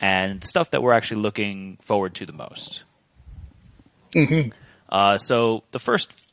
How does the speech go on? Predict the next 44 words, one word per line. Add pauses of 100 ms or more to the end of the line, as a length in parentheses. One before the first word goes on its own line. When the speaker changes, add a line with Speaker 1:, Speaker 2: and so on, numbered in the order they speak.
Speaker 1:
you
know,
chunk
of
the
update
talks
about
some (920)
goings
on
behind
the
scenes
and
some
model
sculpts
from
the
Kingdom
Death
world.
We're
gonna
skip
behind,
or
skip
in
front
of
that,
actually,
and
go
straight
to
the
Advanced
Kingdom
Death
Monster
section.